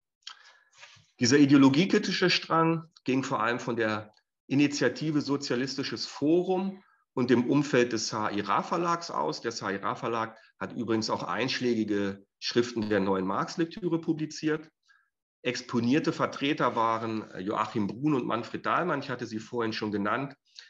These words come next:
die aber leider ebenso wie Robert Kurz mittlerweile verstorben sind. Neben diesen drei Strängen gab es in Deutschland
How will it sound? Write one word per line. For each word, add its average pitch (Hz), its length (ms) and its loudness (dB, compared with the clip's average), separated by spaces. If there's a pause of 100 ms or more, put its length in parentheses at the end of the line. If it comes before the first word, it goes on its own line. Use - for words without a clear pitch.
(220)
die 110 120 0
aber 101 240 2
leider 104 400 2
ebenso 101 420 -4
wie 95 100 -4
Robert 95 440 -4
Kurz - 520 -4 (300)
mittlerweile 85 640 0
verstorben 67 600 -6
sind. - 360 -18 (1900)
Neben 160 260 8
diesen 180 240 6
drei 156 200 6
Strängen 190 360 4
gab 170 200 6
es 160 120 0
in 147 140 2
Deutschland 156 580 0